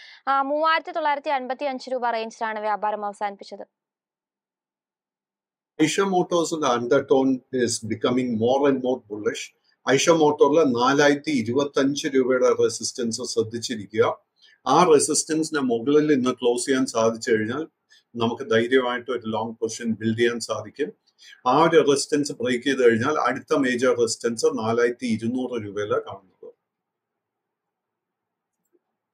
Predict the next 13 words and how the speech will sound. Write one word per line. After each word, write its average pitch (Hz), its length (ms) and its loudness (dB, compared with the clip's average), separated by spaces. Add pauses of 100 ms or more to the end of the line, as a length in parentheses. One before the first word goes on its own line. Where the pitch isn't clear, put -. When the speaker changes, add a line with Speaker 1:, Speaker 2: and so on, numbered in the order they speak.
(680)
Speaker 1:
വേറൊരു 359 380 -2
പ്രേക്ഷകൻ 339 460 -6
ചോദിച്ചിരിക്കുന്ന 294 600 -4
സ്റ്റോക്ക് 285 540 -2
Welspun 302 840 -4 (180)
Living 285 400 -4
Limited-ുമായി 226 580 -4
ബന്ധപ്പെട്ട 214 380 -8 (140)
സാറിന്റെ 214 380 -6
view 208 240 -4
ആണ്. 220 180 -2
കഴിഞ്ഞ 285 300 -2
ദിവസത്തിൽ 294 460 -8